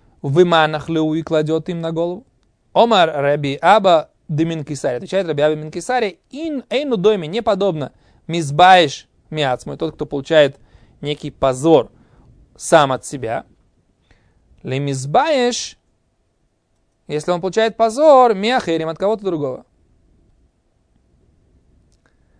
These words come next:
Говорит Раши, «Дика огмас нефиш тфей». Есть больше грусть в душе и такой, такой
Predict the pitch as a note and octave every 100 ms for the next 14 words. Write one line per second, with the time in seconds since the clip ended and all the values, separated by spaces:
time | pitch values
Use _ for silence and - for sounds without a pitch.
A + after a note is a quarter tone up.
0 | _ _ _ _ _ E3+ C#3 D3+ G3 C4+
1 | G3 D3 A3+ C4+ A3+ A3 A3 G#3 E3+ G3+
2 | A#3 F#3 - D3 - - F#3 C#3 G#3 D3
3 | E3 C#3 D3 A3+ A3+ - F3+ D3+ - _
4 | _ C#3 G#3+ B3+ - - C3+ C3 D3+ F3
5 | C3 B2+ C#3 - - - - D#3 C3